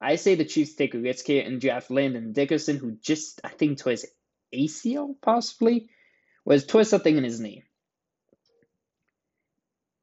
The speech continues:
Now, this is where I think, uh, Trayvon Moehrig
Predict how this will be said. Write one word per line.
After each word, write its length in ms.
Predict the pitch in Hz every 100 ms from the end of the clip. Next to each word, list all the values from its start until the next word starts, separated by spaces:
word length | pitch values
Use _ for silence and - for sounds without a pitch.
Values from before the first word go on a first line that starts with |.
| -
Now, 160 | 151
this 360 | 143 196 247 -
is 320 | - 185 143
where 420 | 135 160 160 151 -
I 80 | 151
think, 540 | - 151 139 - - _ _ _ -
uh, 200 | 135 123
Trayvon 640 | - 160 151 156 160 131
Moehrig 640 | 139 156 175 185 202 233